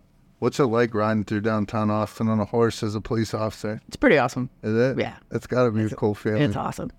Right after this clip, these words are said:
Speaker 2: Yeah. Can be a little sketchy sometimes if your horse spooks and you're on pavement.
Speaker 1: Oh, yeah.
Speaker 2: Um, I don't, that's a hard fall.
Speaker 1: Right.
Speaker 2: Um, I, we've had horses go down. We've had people go down.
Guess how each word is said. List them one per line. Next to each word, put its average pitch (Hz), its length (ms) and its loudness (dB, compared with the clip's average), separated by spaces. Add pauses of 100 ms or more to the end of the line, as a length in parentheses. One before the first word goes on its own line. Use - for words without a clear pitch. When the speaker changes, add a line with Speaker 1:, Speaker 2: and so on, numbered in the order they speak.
(220)
Speaker 2:
Yeah. - 240 -10 (460)
Can 240 120 6
be 254 140 6
a 262 80 10
little 247 220 6
sketchy 240 800 0
sometimes 226 680 2
if 190 140 -2 (180)
your 190 160 0
horse 190 240 0
spooks 220 380 2
and 165 80 0
you're 185 140 2
on 196 120 4
pavement. 226 500 2 (400)
Speaker 1:
Oh, 208 160 -18
yeah. 170 580 0
Speaker 2:
Um, 160 140 -4 (760)
I 147 100 -2
don't, 185 200 4 (680)
that's - 140 -10
a 190 60 6
hard 180 220 6
fall. 160 300 4 (100)
Speaker 1:
Right. 101 260 0 (160)
Speaker 2:
Um, 156 540 0 (420)
I, 139 60 2
we've 156 220 0
had 180 200 2
horses 175 360 -2
go 165 180 2
down. 156 460 -2
We've 165 120 -8
had 160 160 2
people 160 280 -2
go 151 160 0
down. 143 420 -2